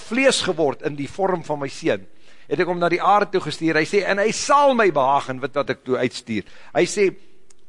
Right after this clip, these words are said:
"Die goeie werk wat ek begin het, sal ek voleindig, tot op die dag." En nou stuur hy hom, hy sê, hy, hy stuur hom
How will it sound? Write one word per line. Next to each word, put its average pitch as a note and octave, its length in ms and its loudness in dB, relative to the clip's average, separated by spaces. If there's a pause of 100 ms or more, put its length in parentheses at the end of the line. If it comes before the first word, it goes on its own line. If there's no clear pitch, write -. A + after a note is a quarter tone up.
(300)
"Die F#3 100 0
goeie D4+ 320 4
werk A3+ 300 2
wat G3 160 0
ek D3+ 100 -8
begin A#3 300 2
het, A3+ 160 0
sal A3+ 200 2
ek F3+ 120 0
voleindig, A2+ 440 -2 (120)
tot - 160 0
op E3 80 -2
die C#3 120 0
dag." - 320 -6 (1400)
En B2+ 120 -4
nou A#3+ 180 6
stuur C4+ 320 2
hy G#3 80 6
hom, C3+ 200 0 (140)
hy C3 140 2
sê, E3+ 300 0
hy, D#3 200 2
hy D3 140 0
stuur A3 380 0
hom F#3+ 80 -10